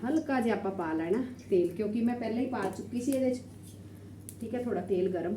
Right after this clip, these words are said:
ਹੋ ਜਾਵੇ। ਤੇ ਲਓ ਜੀ, ਇੱਧਰ ਤੇਲ ਹੋ ਗਿਆ ਸਾਡਾ ਸਰ, ਉਹ ਪਹਿਲਾਂ ਗਰਮ।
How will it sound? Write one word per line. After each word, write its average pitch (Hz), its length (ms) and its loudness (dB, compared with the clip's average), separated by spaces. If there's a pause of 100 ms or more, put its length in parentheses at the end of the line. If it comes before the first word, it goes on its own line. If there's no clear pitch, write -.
ਹੋ 254 100 4
ਜਾਵੇ। 254 300 2 (4000)
ਤੇ 254 80 12
ਲਓ 214 220 12
ਜੀ, 196 140 12
ਇੱਧਰ 208 280 12
ਤੇਲ 202 240 12
ਹੋ 214 160 12
ਗਿਆ 185 140 12
ਸਾਡਾ 185 260 8
ਸਰ, 170 200 6 (240)
ਉਹ 190 100 12
ਪਹਿਲਾਂ 170 360 8
ਗਰਮ। 151 280 8